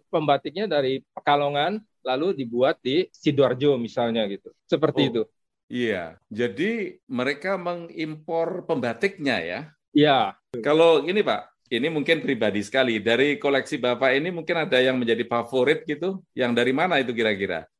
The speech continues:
Speaker 1: Setiap daerah lain-lain gitu, Pak. Ini memang agak sulit ya. Ini yang susah dibicarakan karena kalau ketika kita memperlihatkan batiknya, itu semua bagus. Jadi susah. Ya, ada sih memang favoritnya ya.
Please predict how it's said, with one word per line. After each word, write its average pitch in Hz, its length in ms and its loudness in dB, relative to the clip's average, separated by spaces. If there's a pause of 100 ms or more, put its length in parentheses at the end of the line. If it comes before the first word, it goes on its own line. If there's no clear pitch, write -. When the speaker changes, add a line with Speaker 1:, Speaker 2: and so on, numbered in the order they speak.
(160)
Speaker 1:
Setiap 262 400 0
daerah 226 560 0
lain-lain 214 560 2
gitu, 127 180 -6
Pak. 110 220 -12
Ini 202 220 -6
memang 226 200 2
agak 160 240 0
sulit 190 300 2
ya. 139 240 -4 (260)
Ini 262 300 0
yang 214 80 0
susah 202 280 2
dibicarakan 165 800 2
karena 190 200 0
kalau 196 200 0
ketika 190 320 -2
kita 180 220 -2
memperlihatkan 175 760 0
batiknya, 196 520 0 (160)
itu 196 260 -4
semua 220 460 2
bagus. 151 440 -2
Jadi 156 240 -2
susah. 185 440 -2 (240)
Ya, 143 280 4
ada 156 240 2
sih 196 160 -4
memang 165 300 -4
favoritnya 151 600 -2
ya. 131 200 2